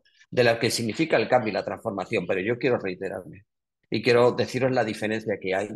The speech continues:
importante, ¿eh? de los dos conceptos de cambio y de transformación. No os voy a preguntar qué entendéis, ¿eh? por cambio y qué entendéis por transformación, pero sí os lo voy a definir lo que yo entiendo.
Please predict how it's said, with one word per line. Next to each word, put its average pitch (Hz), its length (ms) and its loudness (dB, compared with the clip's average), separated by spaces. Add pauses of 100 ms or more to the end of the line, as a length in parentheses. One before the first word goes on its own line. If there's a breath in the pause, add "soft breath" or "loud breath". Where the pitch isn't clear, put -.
(120)
importante, 90 600 -6 (260)
¿eh? 165 240 -4
de 117 120 -2
los 107 160 2
dos 143 140 0
conceptos 123 520 -4
de 104 140 0
cambio 156 320 0
y - 20 2
de 107 120 2
transformación. - 760 -10 (1300)
No 117 180 0
os 104 40 0
voy 110 140 6
a 107 100 6
preguntar 101 460 0
qué 101 80 0
entendéis, 98 680 -4 (260)
¿eh? 107 200 -6 (180)
por 101 180 0
cambio 104 280 4
y 110 40 2
qué 113 100 2
entendéis 87 340 -4
por - 200 -8
transformación, 139 600 -2
pero - 140 -4
sí 127 320 -4 (240 soft breath)
os 127 120 6
lo 113 140 4
voy 113 140 6
a 110 80 6
definir 117 340 0
lo 120 140 2
que 95 100 -4
yo 101 100 0
entiendo. 95 540 -4